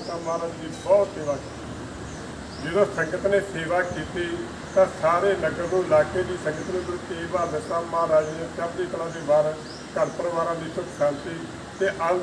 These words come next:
ਧਨ ਦੇ ਵਿੱਚ ਬਰਕਤਾਂ ਪੈਣ ਦੇ, ਵਾਧੇ ਹੋਣ ਦੇ, ਗੁਰੂ ਤੇਗ ਬਹਾਦਰ ਸਾਹਿਬ ਮਹਾਰਾਜ ਸੰਗਤਾਂ ਨੂੰ ਵਰ ਦਿੱਤੇ ਨੇ। ਇੱਥੇ ਹੀ ਇੱਥੋਂ ਦੇ ਰਹਿਣ ਵਾਲਾ ਦੇਸੂ ਚੈਨ, ਜਿਹੜਾ ਸਖੀ ਸਰਬਤ ਦਾ ਚੇਲਾ ਸੀ, ਪੀਰ ਦੀ ਮੰਨਤਾ ਕਰਦਾ ਸੀ, ਜਦੋਂ ਉਹਨੂੰ ਪਤਾ ਲੱਗਾ ਵੀ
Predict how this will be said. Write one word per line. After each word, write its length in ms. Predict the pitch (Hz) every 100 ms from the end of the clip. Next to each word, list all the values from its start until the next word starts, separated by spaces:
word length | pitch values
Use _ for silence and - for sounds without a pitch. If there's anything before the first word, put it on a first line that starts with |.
| 185
ਧਨ 200 | 185 170
ਦੇ 80 | 175
ਵਿੱਚ 200 | 180 180
ਬਰਕਤਾਂ 440 | 156 151 - 175
ਪੈਣ 240 | 175 165
ਦੇ, 140 | 160 160 165 143
ਵਾਧੇ 300 | 165 175 185
ਹੋਣ 240 | 151 160
ਦੇ, 360 | 156 160 160 156 156 - - - - 151
ਗੁਰੂ 180 | 165 170 -
ਤੇਗ 160 | 170 165
ਬਹਾਦਰ 380 | 170 156 151 -
ਸਾਹਿਬ 160 | 165 156
ਮਹਾਰਾਜ 180 | 156 160
ਸੰਗਤਾਂ 260 | 156 151 160
ਨੂੰ 80 | 156
ਵਰ 160 | 131 135
ਦਿੱਤੇ 320 | - 131 131
ਨੇ। 320 | 113 - - - - - - 170
ਇੱਥੇ 240 | 202 202 214
ਹੀ 500 | 202 202 196 175 180
ਇੱਥੋਂ 220 | 185 190
ਦੇ 140 | 190
ਰਹਿਣ 260 | 175 160 185
ਵਾਲਾ 320 | 180 170 170 165 - -
ਦੇਸੂ 320 | 170 165 180 165
ਚੈਨ, 380 | 165 160 165 - - - - -
ਜਿਹੜਾ 280 | 175 185 - 170
ਸਖੀ 280 | 165 202 185
ਸਰਬਤ 320 | 165 160 165
ਦਾ 260 | 170 165 -
ਚੇਲਾ 300 | 156 156 165
ਸੀ, 240 | 160 170 165 -
ਪੀਰ 200 | 156 156
ਦੀ 200 | 151 170
ਮੰਨਤਾ 360 | 147 135 156
ਕਰਦਾ 380 | 156 156 151 165
ਸੀ, 160 | 160 143 - - - - - -
ਜਦੋਂ 200 | 170 190
ਉਹਨੂੰ 380 | 175 202 233 247
ਪਤਾ 300 | 220 214 208
ਲੱਗਾ 280 | 185 175
ਵੀ 100 | 190